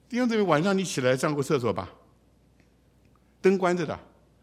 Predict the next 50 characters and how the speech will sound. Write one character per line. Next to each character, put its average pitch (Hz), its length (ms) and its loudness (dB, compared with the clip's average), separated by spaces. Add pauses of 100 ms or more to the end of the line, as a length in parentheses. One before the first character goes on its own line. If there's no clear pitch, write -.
(200)
没 175 120 2
有 175 120 4
这 139 120 -4
个 127 220 -2
night 131 280 -2
light。 98 240 -6 (840)
我 - 80 -12
告 131 160 0
诉 - 160 -6
你， 117 140 -2 (340)
我 135 120 -8
撞 180 200 -6
了 151 60 -6
不 143 80 -10
晓 135 140 -2
得 - 0 -
多 240 120 -6
少 113 80 -2
次， - 280 -8
虽 175 160 -10
然 175 120 -6
家 214 180 -4
里 233 120 -6
就 202 160 -8
几 196 140 -14
步 156 160 -12
路， 151 240 -10
撞 247 160 -6
了 240 40 0
不 214 80 -4
晓 220 100 0
得 143 60 4
多 151 120 -4
少 117 100 0
次。 - 180 -8 (1800)
整 131 300 -2
天 208 400 0 (160)
整 123 240 -4
夜 156 240 0 (140)
没 139 140 -4
有 110 100 -4
光， 110 280 -10 (1040)
这 247 120 -2
是 196 100 -2
什 - 160 -4
么 131 80 -2
样 165 140 2
的 120 60 -4
灾 117 180 -2
呀？ 104 160 -4